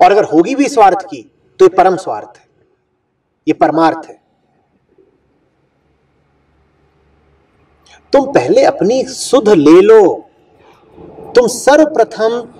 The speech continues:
अपना समय, अपनी ऊर्जा, अपने सारे संसाधन उन चीजों को दो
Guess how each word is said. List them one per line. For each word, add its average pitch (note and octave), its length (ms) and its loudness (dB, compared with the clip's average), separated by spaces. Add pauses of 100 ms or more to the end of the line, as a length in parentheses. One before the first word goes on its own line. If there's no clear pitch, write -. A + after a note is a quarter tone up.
(200)
अपना G#3 280 2
समय, G3+ 460 2
अपनी F#3 380 0
ऊर्जा, F3+ 680 0 (160)
अपने G#3 220 0
सारे F#3+ 360 2
संसाधन F3 760 -4 (320)
उन C#4+ 160 -2
चीजों A#3 480 -4
को A3 200 -2
दो G#3 560 0